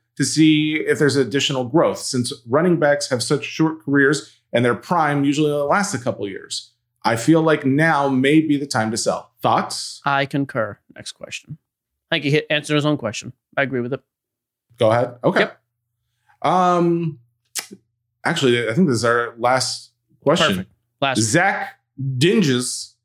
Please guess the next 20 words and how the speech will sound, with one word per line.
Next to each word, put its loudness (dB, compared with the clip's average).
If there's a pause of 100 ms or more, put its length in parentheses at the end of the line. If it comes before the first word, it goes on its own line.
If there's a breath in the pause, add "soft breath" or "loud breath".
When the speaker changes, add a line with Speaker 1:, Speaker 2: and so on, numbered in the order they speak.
(580)
Speaker 1:
"After 2
reading 4
the 2
Josh 2
Luber 0
piece 0
over 2
the 0
weekend, 0
I 0
got 0
really 4
interested 0
in -2
the 2
C 2
L 4
Card 0
Ladder 0
fifty -4